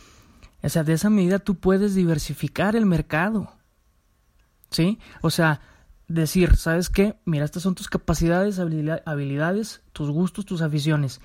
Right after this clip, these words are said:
Y en base a eso, instalarlo en un puesto laboral que se adhiera a ese tipo de capacidades. De esa manera,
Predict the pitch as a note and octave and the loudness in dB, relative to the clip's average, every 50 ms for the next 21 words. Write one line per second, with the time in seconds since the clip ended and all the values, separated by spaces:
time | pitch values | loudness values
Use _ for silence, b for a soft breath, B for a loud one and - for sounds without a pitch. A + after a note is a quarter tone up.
0 | b b b b D3+ C#3+ D3 D3 E3 E3+ - A#3 A#3 A#3 G#3+ G3 F3 - G3 G#3+ | b b b b 0 0 2 2 2 2 2 2 0 2 2 0 0 0 -2 -4
1 | C#4+ - B B B B B B B - E3 D#3 C#3+ - - D#3 C#3+ C#3 - F3 | -4 -6 B B B B B B B 4 4 4 4 2 0 0 0 0 0 -2
2 | G#3 A#3 A3+ A3+ F#3 E3+ D3 - _ _ b b b b b b b b b b | -2 -2 0 0 0 0 0 -4 _ _ b b b b b b b b b b
3 | b _ - D3 C#3+ C#3+ D3+ E3+ F#3 - - G3 F#3+ F#3+ D#3+ - - - G#3+ G#3 | b _ -4 -2 0 2 2 2 2 2 2 2 2 2 2 -2 -4 -2 0 0
4 | F#3 E3+ D#3+ D3 D3 D3 D#3 E3+ F#3+ C#4+ - _ b b b b b b b b | 0 0 0 0 2 2 2 2 0 -2 -6 _ b b b b b b b b
5 | b - D#3+ D3 - - C#3+ C3+ C3+ C#3 D3 D#3 F3+ G3 G#3 G3 E3 D#3 D3 - | b 0 0 2 2 0 0 0 0 0 2 2 4 4 2 2 2 0 0 0
6 | F3 D#3+ - E3 D3+ - E3+ E3 D#3+ - D3 C#3 - C#3+ C#3 - C#3+ D3 F3+ A3 | -2 -2 -4 -4 -2 0 2 0 0 0 -4 -6 -4 -4 -4 -4 -4 -4 -2 -2
7 | A3 G3+ F3 - - - b b b b b D#3 D3+ D3+ D3+ E3+ G3+ G#3+ G#3 F3+ | -2 -4 -6 -6 -10 -14 b b b b b 0 2 2 4 4 2 2 2 2
8 | E3 E3 F3 G3 A#3 A#3 | 2 2 2 0 -2 -4